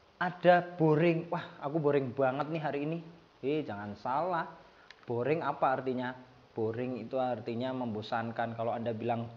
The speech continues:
"Aku boring hari ini," berarti aku membosankan hari ini. Supposed to be,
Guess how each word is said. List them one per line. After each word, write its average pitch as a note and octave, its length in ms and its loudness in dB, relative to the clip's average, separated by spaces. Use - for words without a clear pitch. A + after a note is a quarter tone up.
"Aku C#3+ 240 0
boring G3 400 8
hari C#3+ 240 4
ini," F3+ 240 0
berarti C#3 800 0
aku A2+ 240 -12
membosankan C3+ 720 -8
hari B2+ 240 -8
ini. A#2+ 120 -10
Supposed D3+ 480 2
to G3+ 80 6
be, A3+ 560 4